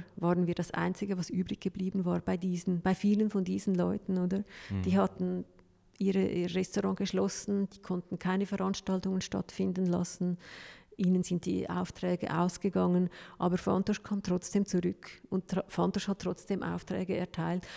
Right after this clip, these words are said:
Speaker 1: Und ich glaube, das hat auch ein bisschen die Wahrnehmung verschoben, oder?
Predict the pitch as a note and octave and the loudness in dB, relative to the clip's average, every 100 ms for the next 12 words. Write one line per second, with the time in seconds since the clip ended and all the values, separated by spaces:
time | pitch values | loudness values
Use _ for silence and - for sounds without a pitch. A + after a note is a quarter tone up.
0 | - - F#3+ - G#3+ A3+ A3+ - A3 - | -12 0 0 2 2 4 2 0 -2 0
1 | F#3+ G#3 A3+ G#3+ A3 A3 G#3 F#3+ F#3 A3 | -2 2 0 0 -2 0 0 2 2 4
2 | A3+ A3+ A3 - - A3+ F3+ F3+ F3 F#3 | 2 2 0 -2 2 4 6 4 0 -2
3 | F#3+ | -4